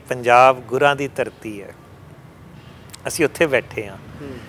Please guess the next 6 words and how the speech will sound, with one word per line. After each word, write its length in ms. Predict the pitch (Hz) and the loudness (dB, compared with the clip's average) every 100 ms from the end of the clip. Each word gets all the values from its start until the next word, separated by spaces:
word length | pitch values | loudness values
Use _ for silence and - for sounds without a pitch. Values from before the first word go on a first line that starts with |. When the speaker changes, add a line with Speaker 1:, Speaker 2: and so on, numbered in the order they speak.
| - - | -18 -14
Speaker 1:
ਸਾਡੇ 480 | - - 147 151 220 | -8 -2 2 6 4
ਸਾਹਮਣੇ 500 | - 175 185 185 196 | 8 6 6 2 0
ਸਾਡੇ 500 | - 143 127 160 214 | 0 0 4 8 8
ਗੁਰੂ 260 | 156 160 | 6 -2
ਸਾਹਿਬਾਨ 600 | 190 - 185 143 135 151 | 0 4 4 6 6 6
ਨੇ 540 | 151 131 127 135 147 | 2 -2 -2 -2 -4